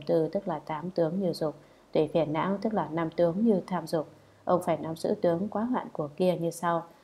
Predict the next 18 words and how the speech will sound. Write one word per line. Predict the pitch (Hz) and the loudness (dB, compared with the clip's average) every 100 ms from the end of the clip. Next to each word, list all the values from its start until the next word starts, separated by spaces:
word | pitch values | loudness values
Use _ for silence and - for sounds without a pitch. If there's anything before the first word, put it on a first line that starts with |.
| _ | _
các | 190 190 | -2 0
tướng | 175 165 185 | 2 0 0
năng | 180 170 | -2 -2
khiến | 170 - 165 175 226 | -2 0 2 2 2
tâm | 196 175 160 | 2 0 -2
tác | 214 226 | -2 0
dụng | 202 - | 0 0
vội | - 165 | 0 -2
gấp, | - 240 - - - _ | 2 0 0 -20 -20 _
tâm | 170 151 156 | 2 2 4
tư | 180 170 | 4 4
năng | 170 165 | 0 -4
khiến | - 165 170 214 - | -2 -2 0 -2 0
tâm | 185 165 165 | 0 0 -2
nghĩ | 175 202 214 | -2 0 0
nhớ | 170 165 208 | 0 0 -2
xáo | - 165 196 | -4 -4 0
động | 196 | 0